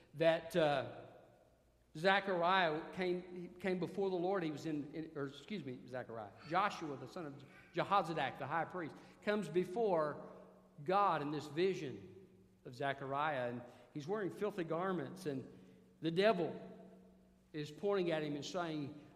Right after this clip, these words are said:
"Look at this man. He's wearing filthy garments. God, he's not worthy to be in your presence." And he's accusing, accusing, accusing.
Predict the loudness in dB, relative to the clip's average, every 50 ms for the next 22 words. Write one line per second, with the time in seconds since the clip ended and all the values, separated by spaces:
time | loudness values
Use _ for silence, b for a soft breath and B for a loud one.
0 | B B -8 0 4 4 4 4 2 0 2 0 0 0 0 0 0 2 2 2
1 | 2 4 6 6 6 6 4 2 6 8 8 8 8 6 2 4 6 6 8 8
2 | 6 6 4 0 0 4 8 10 10 10 10 8 6 4 6 6 6 6 4 2
3 | 6 10 12 12 12 12 10 6 4 4 2 0 0 0 0 2 4 4 4 4
4 | 4 6 8 8 8 6 4 -2 -2 -4 -8 -12 -12 B B B B 4 4 6
5 | 6 6 4 2 4 6 10 10 10 10 10 8 6 4 4 4 2 4 8 10
6 | 10 10 10 10 6 4 4 2 2 2 0 2 6 10 10 10 10 8 4 0
7 | -2 -6 -8